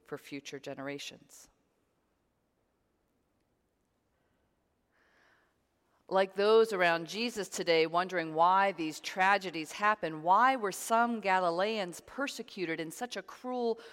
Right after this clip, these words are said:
way by Pilate, killed even as they worshipped God?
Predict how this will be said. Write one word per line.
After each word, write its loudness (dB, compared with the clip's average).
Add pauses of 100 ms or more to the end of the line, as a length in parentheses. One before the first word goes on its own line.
(160)
way 4
by 2
Pilate, -4 (300)
killed 2 (100)
even 0
as 0
they -2
worshipped 0
God? -6